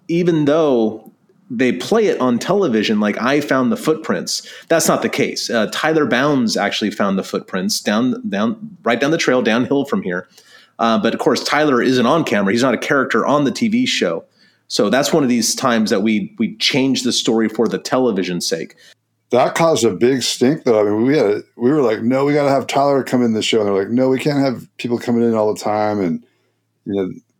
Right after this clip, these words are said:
Speaker 2: I kinda, I, at the time I disagreed, but now I understand why they did that.
Speaker 1: Yeah, now I understand. So yeah, this is where Tyler found the footprints. Um, there were two of them spaced something like seven feet apart, if I remember right.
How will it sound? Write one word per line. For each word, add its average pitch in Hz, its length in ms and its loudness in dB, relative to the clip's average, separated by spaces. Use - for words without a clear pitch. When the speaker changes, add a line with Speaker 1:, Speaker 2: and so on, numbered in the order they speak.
Speaker 2:
I 110 60 0
kinda, 151 240 0
I, 135 300 2
at 120 80 -4
the - 80 -4
time 160 220 2
I 139 80 2
disagreed, 123 480 2
but 110 100 0
now 110 160 0
I 101 200 0
understand 95 460 -2
why 92 80 0
they 87 120 0
did 85 260 -4
that. 82 340 -4
Speaker 1:
Yeah, 98 100 -2
now 113 180 0
I 113 80 2
understand. 95 540 -2
So - 120 -2
yeah, 143 120 2
this 175 200 0
is 165 60 0
where 151 120 2
Tyler 143 300 0
found 127 320 0
the 147 60 0
footprints. 127 760 -2
Um, 120 180 2
there 120 100 4
were 113 100 2
two 175 320 2
of 123 120 -2
them 120 160 2
spaced 120 380 0
something 127 220 0
like 104 160 0
seven 123 360 0
feet 123 200 0
apart, 143 400 -2
if 147 100 -4
I 151 40 0
remember 156 240 0
right. 185 340 0